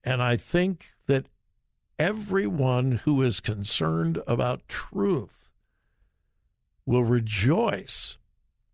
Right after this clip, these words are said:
that these videos are being released. And for these poor people who have been languishing in jail for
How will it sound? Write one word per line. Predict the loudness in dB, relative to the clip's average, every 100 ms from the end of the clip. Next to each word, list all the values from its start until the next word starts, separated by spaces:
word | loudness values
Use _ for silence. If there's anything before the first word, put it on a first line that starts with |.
| _ _ _ -6
that | -2 0
these | 0 0 0
videos | 2 4 2 2 0 -4 -10 -16 _ _ _ _ _ _ _ _
are | -2 0
being | 2 2 2 0 -2 -6 _ _ _ _ _ _ _
released. | -2 0 -2 -4 -4 -4 -6 -16 _ _ _ _ _ _ _ _ _ _ -2
And | 0 2
for | 2
these | 2 2 0
poor | 0 2 0
people | -2 -2 0 -2
who | 0 0
have | 2
been | 0 0
languishing | 0 0 0 0 -2 -2 -2 -2
in | 0 2 2
jail | 2 2 2 0 -4
for | -6 -10